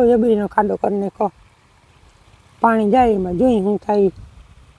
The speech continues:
જાય હો ધીમું ધીમું પાણી.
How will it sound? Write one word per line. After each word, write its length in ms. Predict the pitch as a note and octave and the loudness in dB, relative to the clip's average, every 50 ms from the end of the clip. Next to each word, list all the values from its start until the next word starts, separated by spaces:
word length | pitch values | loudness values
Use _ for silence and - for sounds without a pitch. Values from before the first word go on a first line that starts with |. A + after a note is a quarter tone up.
| _ _ _ _ _ _ _ _ _ _ _ _ _ _ _ _ _ _ - - - - - - - - _ _ _ _ _ - _ _ - - - - - _ _ _ _ _ _ _ - - - - - - _ _ _ _ _ - - - - - - - - _ _ - - - - _ _ - - - | _ _ _ _ _ _ _ _ _ _ _ _ _ _ _ _ _ _ -20 -20 -20 -20 -20 -20 -20 -20 _ _ _ _ _ -20 _ _ -20 -20 -20 -20 -20 _ _ _ _ _ _ _ -20 -20 -20 -20 -20 -20 _ _ _ _ _ -20 -20 -20 -20 -20 -20 -20 -20 _ _ -20 -20 -20 -20 _ _ -16 -6 -4
જાય 240 | A3 A3 A3 A#3 | -2 0 2 2
હો 80 | D4 D#4+ | 0 0
ધીમું 340 | A3 F3+ G#3 G#3 G3+ F#3+ F3 | 2 2 2 2 2 0 0
ધીમું 260 | G3 F#3+ F#3 F3+ E3+ | -2 -2 -2 -2 -4
પાણી. 340 | - G#3+ G#3+ G#3 G3+ F#3+ | -4 -4 -4 -2 -4 -4